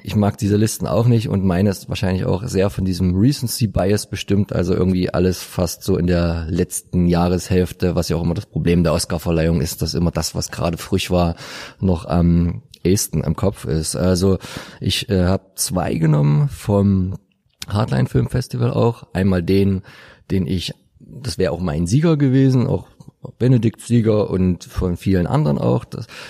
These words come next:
wegen dem Anspruch auch und der Verbindung,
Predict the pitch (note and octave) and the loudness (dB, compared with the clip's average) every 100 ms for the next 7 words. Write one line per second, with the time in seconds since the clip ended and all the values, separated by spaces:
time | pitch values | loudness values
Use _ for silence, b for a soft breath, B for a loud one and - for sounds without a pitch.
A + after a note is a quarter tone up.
0 | B B F2+ F#2 G2 G2 - F2 F#2 - | B B -4 0 2 2 0 -2 -2 -2
1 | G2 - - G2 A2 - - - _ - | -4 -4 -2 2 2 -2 -18 -20 _ -4
2 | A#2 F#2+ - - A2+ G#2 A2 G#2+ G2+ G2 | -2 0 -2 -2 -2 2 2 4 2 2
3 | - | -2